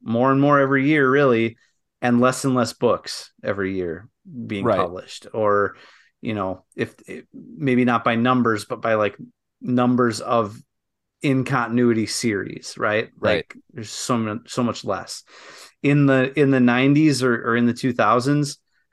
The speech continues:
Speaker 1: uh, Avery may have had her own book, <laughs> you know?
Speaker 2: Right,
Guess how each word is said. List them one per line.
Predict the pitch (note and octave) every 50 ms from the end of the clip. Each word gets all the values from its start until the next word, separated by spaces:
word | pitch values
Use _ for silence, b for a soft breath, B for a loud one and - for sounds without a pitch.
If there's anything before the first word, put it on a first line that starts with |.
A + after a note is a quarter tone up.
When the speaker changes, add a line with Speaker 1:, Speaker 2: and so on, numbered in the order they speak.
| _ _ -
Speaker 1:
uh, | A#2+ A2+ A2+ A2+ A2 A2 G#2 - - _ _ _ _ _ _ _ _ _
Avery | - B2+ C3+ C#3 B2+ D3 C#3+ C#3+ C#3 C#3 C3+ C3+ C3+ B2+ - _ _ _ _ _ _ _ -
may | - C3+ B2 B2 B2+ B2+ C#3
have | C#3 A#2+ G#2+
had | A#2+ C3 B2 B2 A#2
her | A#2+ B2+ B2
own | A#2+ A#2+ A#2+
book, | A2 C3+ B2+ - - - - - - _ _ _ _ _
<laughs> | _ _ A3 - - -
you | F3+ D#3 D3
know? | C#3+ C3 B2+ C#3+ D#3 D3+ - _
Speaker 2:
Right, | C3 C3 A#2+ G#2+ F#2+ -